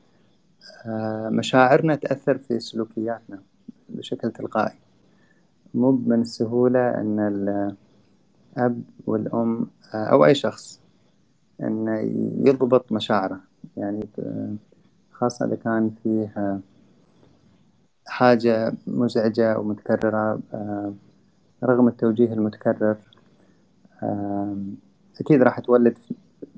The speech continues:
فينا ردة فعل، آم، ممكن تكون شديدة. آم، فموضوع ضبط ال-، المشاعر وموضوع، آم، التفكير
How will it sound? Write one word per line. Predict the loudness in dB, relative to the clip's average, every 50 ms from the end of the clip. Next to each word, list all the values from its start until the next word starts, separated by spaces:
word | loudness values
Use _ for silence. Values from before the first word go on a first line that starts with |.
| -14 -6 -2
فينا | 0 2 2 2 2
ردة | 2 2 0 0 -2 -8 -6 -4
فعل، | -2 0 0 0 -2 -4 -6 -8
آم، | -8 -6 -6 -6 -6 -6 -8 -8 -10 -12 _ _ _ _ _ _ _ _ _ _ _ _ _ _ _ _ _ _ _ _ _ _ 2
ممكن | 4 4 4 4 2
تكون | 2 2 2 0
شديدة. | 0 0 0 2 2 2 2 0 -2 -4 -6 -10 _ _ _ _ _ _ _ _ _ _ _ _ _ _ _ _ _ -10 -8
آم، | -8 -6 -6 -6 -8 -8 -8 -8 -10 -12 -14 _ _ _ _ _ _ _ _ _
فموضوع | 0 2 4 6 6 6 6 6 6 6 6
ضبط | 6 4 4 2 2 -2 -2
ال-، | 0 0 0 0 0
المشاعر | -2 -2 -4 -4 -4 -6 -4 -2 0 0 2 0 0 0 0 -2 -2 -2
وموضوع، | -4 -6 -6 -6 -6 -6 -4 -4 -4 -6 -6 -8 -12 -14 -10 -8 -8 -6 -2 0 2 2 2 2 0 -4 -10
آم، | -14 -14 -12 -12 -12 -12 -12 -14 -14 -16 -18 _ _ _ _ _ _ _ _ _ _ _ _ _ _ _ _ -18
التفكير | -16 -14 -4 0 0 0 0 -2 0 4 6 6 6 4